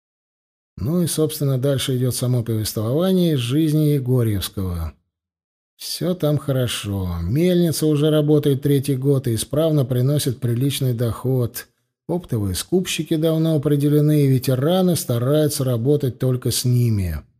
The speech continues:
Ибо люди они надёжные и не стараются по-мелкому дурануть. Так.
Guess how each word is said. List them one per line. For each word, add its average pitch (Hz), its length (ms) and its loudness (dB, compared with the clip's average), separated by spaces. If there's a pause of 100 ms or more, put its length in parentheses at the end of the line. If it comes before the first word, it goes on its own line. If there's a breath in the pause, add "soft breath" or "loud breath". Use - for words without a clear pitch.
(1300)
Ибо 151 540 4
люди 196 320 4
они 135 240 6
надёжные 208 720 6
и 208 160 2
не 254 140 4
стараются 156 720 2
по-мелкому 165 800 4
дурануть. 131 1040 2 (640)
Так. 85 800 -4